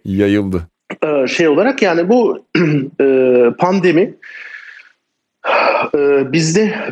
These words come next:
Speaker 2: bence dijitalleşmeyi çok, e, e, ön plana çıkardı, hızlandırdı. Hiçbir C T O'nun yapamadığını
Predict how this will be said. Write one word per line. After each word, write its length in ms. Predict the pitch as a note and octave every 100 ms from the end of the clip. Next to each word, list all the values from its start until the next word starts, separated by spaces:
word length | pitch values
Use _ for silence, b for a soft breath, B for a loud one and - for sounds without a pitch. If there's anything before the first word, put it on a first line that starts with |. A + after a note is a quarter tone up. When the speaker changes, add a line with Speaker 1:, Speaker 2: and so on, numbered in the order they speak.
| -
Speaker 2:
bence 340 | D#3 D#3+ E3
dijitalleşmeyi 760 | D#3 D3 - D#3+ D#3+ - E3+ E3+
çok, 400 | E3+ - - - -
e, 40 |
e, 40 | A#2+
ön 640 | A#2 A#2+ A#2+ A#2 - C#3
plana 280 | - A2+ G2
çıkardı, 440 | - - F#2+ F2+
hızlandırdı. 720 | G#2+ B2 C3 B2 A#2 G#2 A2 C3
Hiçbir 280 | F#3+ - D3
C 220 | - D#3+
T 180 | - D3
O'nun 120 | D#3
yapamadığını 720 | D#3 C#3+ D#3 A#2+ A#2+ D#3 D3